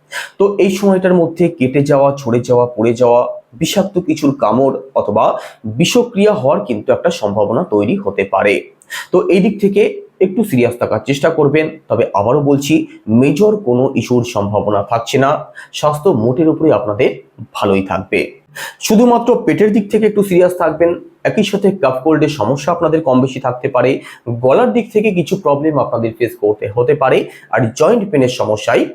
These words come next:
কম বেশি আপনাদের ভুগতে হতে পারে, তবে সেটা মেজর কিছু নয়। এবার অন্তিমতম ভবিষ্যৎবাণী। রাহুর নবম দৃষ্টি পড়ছে আপনাদের পঞ্চম ভাবে।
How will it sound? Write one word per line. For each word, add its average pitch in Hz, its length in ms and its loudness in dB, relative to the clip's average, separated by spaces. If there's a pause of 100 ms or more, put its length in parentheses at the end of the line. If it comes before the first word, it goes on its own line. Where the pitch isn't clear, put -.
(160)
কম 127 160 2
বেশি 127 240 0
আপনাদের 117 320 0
ভুগতে 101 440 -4
হতে 110 180 -2
পারে, 113 460 0 (160)
তবে - 180 0
সেটা - 220 -4
মেজর 107 340 2
কিছু - 320 -8
নয়। 98 260 0 (880)
এবার 233 280 2
অন্তিমতম 175 640 2
ভবিষ্যৎবাণী। 101 720 -2 (720)
রাহুর 180 480 2
নবম 185 360 2
দৃষ্টি 220 260 0
পড়ছে 170 400 0
আপনাদের 143 340 0
পঞ্চম 104 340 -2
ভাবে। 101 500 -2